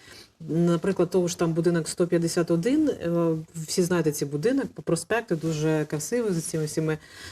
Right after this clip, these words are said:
такими ампір-, ампірськими елементами, які там, е, то, то в, то в античність, то кудись вам, е, натякають на ці, на всі ці якісь такі взірці, да, такого класичного стилю. І виходить, що коли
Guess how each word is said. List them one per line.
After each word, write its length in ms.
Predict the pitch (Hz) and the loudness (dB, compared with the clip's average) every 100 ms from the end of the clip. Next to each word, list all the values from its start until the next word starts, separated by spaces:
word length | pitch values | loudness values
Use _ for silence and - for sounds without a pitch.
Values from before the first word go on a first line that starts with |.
| - | -10
такими 340 | - - 165 160 | -6 0 2 2
ампір-, 580 | 156 - 165 151 165 147 151 147 151 - - 165 | 2 0 -2 0 -2 -2 -4 -4 -10 -12 -8 -4
ампірськими 520 | 160 175 - 160 156 | 0 0 0 0 2
елементами, 760 | 156 165 233 220 185 175 170 | 2 2 2 0 0 2 4
які 320 | 160 156 151 156 | 4 2 0 -2
там, 300 | 147 151 135 | -4 -6 -8
е, 540 | - 151 151 156 151 - | -10 -8 -6 -6 -6 -2
то, 220 | 160 156 | 0 2
то 160 | 156 | 0
в, 240 | 151 143 - | -2 -2 -4
то 100 | 170 | 0
в 80 | 165 | 2
античність, 520 | 156 233 220 175 - | 0 -2 -2 -2 -2
то 100 | 151 | -4
кудись 360 | 151 165 175 160 | 0 0 0 -2
вам, 100 | 156 - - - - | -6 -8 -20 -20 -8
е, 360 | 165 165 160 143 120 127 | -2 0 0 -2 -2 2
натякають 580 | 185 180 185 190 170 175 | 2 2 2 0 0 -2
на 60 | |
ці, 160 | 160 170 | -2 -2
на 60 | 170 | 0
всі 180 | 196 | 0
ці 160 | 170 170 | 0 2
якісь 260 | 165 175 - | 2 0 -2
такі 220 | 165 151 | -4 -2
взірці, 440 | 147 185 - 165 | 0 0 0 -2
да, 160 | 147 170 | 0 -2
такого 360 | 165 160 147 | 0 -2 -2
класичного 640 | 143 160 151 170 - 151 151 | 0 -2 0 -2 -2 -6 -6
стилю. 420 | - 247 262 196 - _ - - - - - _ - | -4 -2 0 -2 -4 _ -20 -20 -20 -20 -20 _ -6
І 360 | 196 196 196 190 190 - _ _ - | 0 4 4 4 0 -4 _ _ -2
виходить, 400 | 190 240 233 214 | 0 2 2 0
що 220 | - 208 | 0 2
коли 220 | 208 214 | 4 4